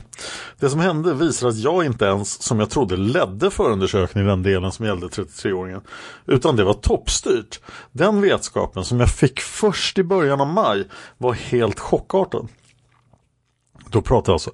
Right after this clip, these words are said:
över två månader efter mordet. Eh, bröderna Putiainen fortsätter. När han hade hämtat sig från chocken gick K G Svensson den tolfte maj till utredningspersonal på våldsroten och gav en direkt order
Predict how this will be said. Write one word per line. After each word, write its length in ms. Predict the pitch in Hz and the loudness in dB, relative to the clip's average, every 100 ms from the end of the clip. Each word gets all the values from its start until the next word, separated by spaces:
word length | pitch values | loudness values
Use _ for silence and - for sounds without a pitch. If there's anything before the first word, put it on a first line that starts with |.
| - | -2
över 460 | 127 117 110 107 101 - - - | 2 4 4 4 0 -8 -16 -12
två 320 | - - 101 95 | -4 2 2 2
månader 380 | 98 90 90 | -2 -4 -4
efter 220 | 92 - 104 | -6 -4 -4
mordet. 440 | 147 - 95 - _ _ _ _ _ - - - _ _ _ _ - | -2 -4 -10 -20 _ _ _ _ _ -20 -20 -20 _ _ _ _ -2
Eh, 120 | 117 | -2
bröderna 320 | 113 156 156 | 0 0 0
Putiainen 500 | 147 165 156 143 131 | 2 2 2 2 2
fortsätter. 540 | 117 120 - 92 101 - - _ _ _ _ _ _ _ _ _ | 0 0 0 0 0 -4 -8 _ _ _ _ _ _ _ _ _
När 160 | 123 123 | -4 0
han 80 | 147 | 2
hade 160 | 147 | 2
hämtat 320 | 147 160 175 180 | 0 0 0 0
sig 80 | |
från 140 | - 156 | 0 -2
chocken 480 | 95 90 - 107 139 _ | -2 -4 -4 -4 -4 _
gick 220 | - 120 - | -4 -4 0
K 140 | 139 | 2
G 100 | 123 | 2
Svensson 460 | - 101 104 - 104 | 2 0 0 -2 0
den 120 | 107 | 0
tolfte 400 | - 113 87 113 | 2 2 2 0
maj 240 | 95 92 | 2 0
till 140 | - 110 | 0 -2
utredningspersonal 760 | - 92 87 - - 113 113 | -2 -6 -4 -4 -2 0 0
på 100 | 110 | 2
våldsroten 580 | 113 98 - 95 - 120 - | 0 0 -4 -6 -4 -6 -8
och 400 | - - 147 113 | -16 -2 0 0
gav 340 | - 147 165 160 | -2 0 0 0
en 200 | 170 143 | 0 2
direkt 440 | 135 135 131 - - - | 2 2 0 -4 -8 -2
order 520 | 190 165 101 92 | 2 2 2 0